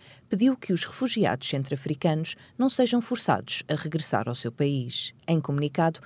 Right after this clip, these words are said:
emitido esta terça-feira em Genebra, a agência apela que os princípios humanitários e de asilo sejam mantidos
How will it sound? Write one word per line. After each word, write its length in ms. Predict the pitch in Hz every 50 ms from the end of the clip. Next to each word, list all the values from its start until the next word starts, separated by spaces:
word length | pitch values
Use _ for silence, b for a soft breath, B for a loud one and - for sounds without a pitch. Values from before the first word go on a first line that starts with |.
| B B B
emitido 560 | - 208 208 196 185 180 - 135 113 - 147
esta 280 | 156 185 196 - - 180
terça-feira 560 | - 180 170 - - 180 - - 123 117 127
em 100 | 131 135
Genebra, 500 | 135 139 147 147 147 147 151 151 151 151 b b b b b
a 120 | - 233
agência 420 | 254 220 240 247 240 - - 226 208
apela 380 | 208 - 143 135 139 139 139
que 160 | 135 - -
os 80 | 135 -
princípios 600 | - 151 143 139 - - 208 214 - 233 220 220
humanitários 840 | 233 226 226 226 233 226 226 - 139 120 127 127 127 131 123 - - -
e 120 | 139 135
de 160 | 135 - 139
asilo 360 | 143 139 - 165 156 156 156 b b b b b
sejam 320 | - - 254 240 254 254
mantidos 560 | 240 254 247 233 - - 135 139 - - -